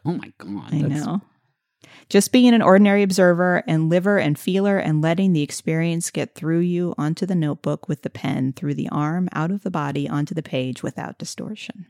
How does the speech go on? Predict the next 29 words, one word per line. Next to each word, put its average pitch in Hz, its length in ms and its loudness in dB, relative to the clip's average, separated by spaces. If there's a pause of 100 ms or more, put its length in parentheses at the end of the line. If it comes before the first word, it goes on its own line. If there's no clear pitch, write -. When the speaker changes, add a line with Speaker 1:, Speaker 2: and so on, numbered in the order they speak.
Speaker 1:
Hell - 340 -14
yes. - 360 -16
Speaker 2:
Isn't 302 160 2
that 277 100 0
great? 190 320 -2
Speaker 1:
That 117 180 0
is 98 180 -2
really 85 300 -6
good. 69 300 -10 (160)
Speaker 2:
Yeah, 247 280 6
a - 20 4
lot 262 200 4
of 349 80 -4
people 349 240 0
talk, 233 320 0
you 233 80 2
know, 214 120 0
I 208 60 0
mean, 208 160 2
she 247 200 0
has 220 200 0
gotten 226 240 -2
criticism 233 640 -2
for 214 340 0
her 214 120 -2
poetry 233 560 0
'cause 233 160 -8
I 180 40 -6
guess, 196 300 -8